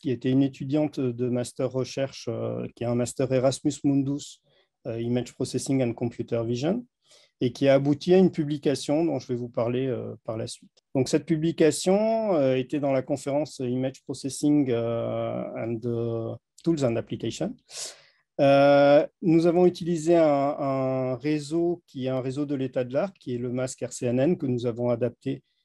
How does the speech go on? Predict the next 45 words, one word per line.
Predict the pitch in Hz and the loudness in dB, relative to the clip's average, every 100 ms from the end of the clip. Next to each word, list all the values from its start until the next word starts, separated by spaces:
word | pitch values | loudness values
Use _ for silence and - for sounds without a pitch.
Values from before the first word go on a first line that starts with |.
| _ | _
évidemment | 117 113 117 117 117 | -6 -4 -2 0 0
là-dessus. | 113 117 - 170 240 - _ - - - _ _ - | -2 -4 -6 -4 -4 -6 _ -20 -20 -20 _ _ -2
Euh, | 135 131 139 185 | 2 4 4 6
et | 160 | 6
nous | 170 165 | 8 6
avons | 175 | 6
utilisé, | 180 175 156 156 185 | 4 2 -2 4 6
la, | 147 139 | 6 4
la | 131 | 0
contribution | 160 - 156 143 170 | -2 -4 -6 -2 0
principale, | - 147 135 175 | 0 -4 0 0
c'est | 196 147 | 0 -4
que | 156 | -4
nous | 139 | -2
avons | 139 143 | 0 0
utilisé | 135 135 127 135 | -2 -6 -2 -2
deux | 131 170 | 2 4
réseaux, | 170 151 160 196 - _ | 4 2 0 -2 -4 _
un | 175 180 | 0 0
pour | 180 160 | 0 0
le | 151 | 0
visible, | 143 135 151 139 - | -2 -6 -4 -4 0
un | 156 147 | 0 0
pour | 156 | 0
l'infrarouge. | 139 - - 120 139 185 214 _ _ _ | 0 0 -2 -2 -2 -4 -6 _ _ _
Et | 135 | 0
ensuite, | 180 - 196 | 0 -2 0
nous | 180 151 | 2 2
avons | 151 156 | 2 0
combiné | - 202 180 185 175 | 0 -2 0 0 0
les | 151 | 0
deux | 135 | -4
réseaux. | 131 123 143 214 _ _ - _ _ | -4 -6 -6 -10 _ _ -20 _ _
La | 131 127 | -2 0
raison | 127 147 175 | 0 2 2
étant | 151 139 175 | 2 2 -2
que | 185 170 165 175 | 0 -2 0 0
l'idée | 147 131 151 | -4 -4 -4
était | 160 - 131 | -4 -6 -6
de | 120 | -8
pouvoir | - 131 135 | -6 -2 2
enlever | 131 127 143 | 2 2 0
les | 131 | -2
faux | - | -6
positifs | 120 123 117 113 151 165 - | -6 -4 -6 -4 -6 -6 -8